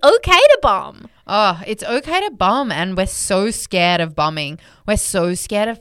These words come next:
Speaker 2: failing. But it's like when it actually happens, it's almost this liberating moment 'cause you're like, "Oh, eh,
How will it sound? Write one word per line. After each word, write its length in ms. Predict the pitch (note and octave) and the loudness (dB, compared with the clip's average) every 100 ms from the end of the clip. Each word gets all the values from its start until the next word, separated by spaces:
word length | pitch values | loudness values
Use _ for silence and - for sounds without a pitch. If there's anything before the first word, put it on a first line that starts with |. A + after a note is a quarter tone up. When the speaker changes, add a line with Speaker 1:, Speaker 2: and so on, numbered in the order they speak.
| - | -6
Speaker 2:
failing. 560 | D#3+ E3+ F#3 C#3 A2+ G#2+ _ _ _ | -2 -2 -2 -8 -10 -16 _ _ _
But 100 | A3 | -2
it's 140 | A3 - | -2 -2
like 180 | G#3+ | -4
when 160 | F#3+ G3+ | -2 -2
it 140 | B3+ C4+ | -2 -2
actually 440 | F3+ - - F#3+ | -2 -2 -10 -10
happens, 760 | D#3+ F#3 G#3 - C#3+ B2 A#2 - _ _ - | -8 -8 -2 -2 -2 -8 -16 -20 _ _ -10
it's 140 | G#3 | -4
almost 280 | A3+ A3 G#3+ | -2 -2 -6
this 240 | G3 - | -10 -10
liberating 540 | F#3+ F#3+ G3 G3 F#3 F3+ | -10 -6 -2 -2 -2 -4
moment 340 | F#3+ A#3 E3+ | -4 -4 -6
'cause 140 | G3 | -4
you're 100 | F#3 | -2
like, 240 | F#3+ F3+ F3+ - | 0 -2 -4 -10
"Oh, 560 | - B3 C#4 D3+ - - _ | -4 -2 -2 -4 -8 -14 _
eh, 80 | B3 | -6